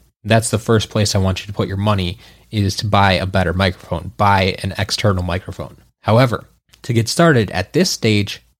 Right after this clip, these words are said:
use whatever equipment you have. You don't need to get fancy. You don't need to spend money. So that's where I say, grab a mic. If you're willing to invest some money right away, sixty bucks, a hundred bucks, it'll get you started.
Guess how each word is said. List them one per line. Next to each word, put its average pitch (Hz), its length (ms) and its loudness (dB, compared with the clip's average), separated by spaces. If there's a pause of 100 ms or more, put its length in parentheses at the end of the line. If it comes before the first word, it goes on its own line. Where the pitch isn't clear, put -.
(160)
use 127 540 2
whatever 120 320 4
equipment 101 380 -4
you 87 80 -4
have. - 420 -8 (240)
You 98 80 -2
don't 104 300 2
need 127 160 2
to 139 60 0
get 151 180 0
fancy. 120 560 0 (360)
You 101 120 -4
don't 101 300 0
need 127 220 2
to 127 180 2
spend 117 320 0
money. 95 320 -2 (240)
So - 160 -2
that's 107 200 0
where 113 100 4
I 117 40 6
say, 113 240 2
grab 101 320 2
a 113 80 0
mic. 92 360 -4 (280)
If 107 160 -2
you're 107 100 2
willing 120 460 2
to 117 380 2 (240)
invest 107 520 2
some 117 140 0
money 110 260 2
right 110 200 2
away, 101 340 0 (220)
sixty - 400 -4
bucks, 113 300 2
a 117 60 2
hundred 113 220 2
bucks, 110 340 0 (580)
it'll 113 140 2
get 104 160 0
you 110 60 -2
started. 110 460 2